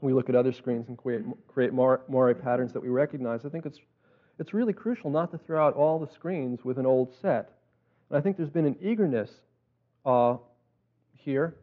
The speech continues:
and among people who talk about the importance of new imaging to abandon old images linked to, to so-called archaic models.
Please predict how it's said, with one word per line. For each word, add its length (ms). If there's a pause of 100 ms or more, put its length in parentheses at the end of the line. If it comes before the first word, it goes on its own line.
(140)
and 120
among 220
people 280
who 60
talk 300
about 400 (300)
the 80
importance 480
of 100
new 260
imaging 480 (1080)
to 460 (640)
abandon 760 (180)
old 300
images 460
linked 240
to, 280 (280)
to 60
so-called 520
archaic 500
models. 440